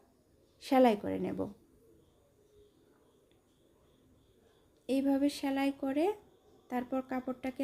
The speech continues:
আমরা ঘুরিয়ে দিয়ে, ঘুরিয়ে আবার সেলাই করলেই হয়ে যাবে। এই সাইডেও আমাদের এক্সট্রা কাপড়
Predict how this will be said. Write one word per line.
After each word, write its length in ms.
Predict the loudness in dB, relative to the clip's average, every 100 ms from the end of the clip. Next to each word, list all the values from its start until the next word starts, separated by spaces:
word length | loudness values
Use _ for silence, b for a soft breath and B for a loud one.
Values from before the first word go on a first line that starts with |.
| 0
আমরা 220 | 2 2 0 -6 -20 _ _ -20 -14
ঘুরিয়ে 500 | -12 -2 4 6 6 6
দিয়ে, 300 | 4 4 4 0 -8 _ -12
ঘুরিয়ে 440 | -2 2 4 4 2 -2
আবার 300 | -2 0 0 0 -2
সেলাই 280 | -2 0 0
করলেই 340 | 0 0 2 0 -2 -20 _ _
হয়ে 220 | -6 -4 -2
যাবে। 220 | -4 -4 -8 -12 -20 b b b b b -20 -20 -10 -2
এই 80 | -2
সাইডেও 380 | 0 -2 0 2 2
আমাদের 280 | 2 2 0
এক্সট্রা 360 | -2 -6 -12 -10
কাপড় 320 | -10 -8 -6